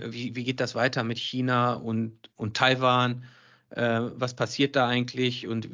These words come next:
was, wie wirkt sich das auf die Lieferketten aus und so weiter? Gut, jetzt habe ich das, das andere Thema hier in Europa halt, ne,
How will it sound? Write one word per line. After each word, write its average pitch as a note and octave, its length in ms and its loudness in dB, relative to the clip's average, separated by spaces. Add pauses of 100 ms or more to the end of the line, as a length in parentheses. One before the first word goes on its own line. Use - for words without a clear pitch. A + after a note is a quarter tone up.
was, A#2+ 220 -2
wie B2 200 -4
wirkt B2+ 220 -4
sich B2+ 120 -4
das A#2+ 200 -2
auf A#2+ 120 -4
die B2 100 -2
Lieferketten C3+ 560 0
aus B2+ 240 -2
und B2 140 -8
so A#2+ 100 -2
weiter? B2 300 2
Gut, B2 220 -6
jetzt A2+ 160 -6
habe B2 140 0
ich B2 80 -6
das, B2+ 300 -8
das - 160 -10
andere D3+ 340 2
Thema A2+ 280 0
hier A2 180 -4
in G#2+ 60 -4
Europa G#2+ 460 -4
halt, G#2 220 -2
ne, C3+ 260 0